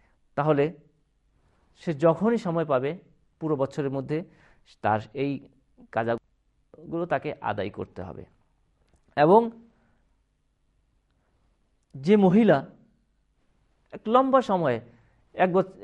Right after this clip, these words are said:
এক সময় দেখা গেল যে সে গর্ভবতী ছিল, তারপর তার পরের বছর সে বাচ্চাকে দুধ দেওয়ার কারণে রোজা রাখতে পারছে না, এরকম যদি পরপর কয়েক বছর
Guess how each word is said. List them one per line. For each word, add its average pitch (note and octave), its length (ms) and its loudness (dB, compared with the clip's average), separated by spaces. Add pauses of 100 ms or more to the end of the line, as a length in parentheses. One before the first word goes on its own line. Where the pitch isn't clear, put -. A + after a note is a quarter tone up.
এক E3+ 120 -2
সময় F#3 240 0
দেখা F3 180 0
গেল F3 160 0
যে E3 140 -2
সে F3 100 2 (760)
গর্ভবতী F#3 640 4
ছিল, F3+ 100 0 (460)
তারপর D3 260 2 (100)
তার D#3 120 2 (840)
পরের F3+ 240 4
বছর F#3+ 220 0 (320)
সে F#3+ 100 0 (380)
বাচ্চাকে F3+ 300 -2 (100)
দুধ F#3+ 180 2
দেওয়ার A3+ 200 8
কারণে A3 200 4
রোজা G#3 220 2
রাখতে G3+ 260 0
পারছে F#3 260 -4
না, F#3 60 -6 (380)
এরকম A#3+ 380 4
যদি B3 120 0 (200)
পরপর G3 340 8
কয়েক E3 240 8
বছর F3+ 220 2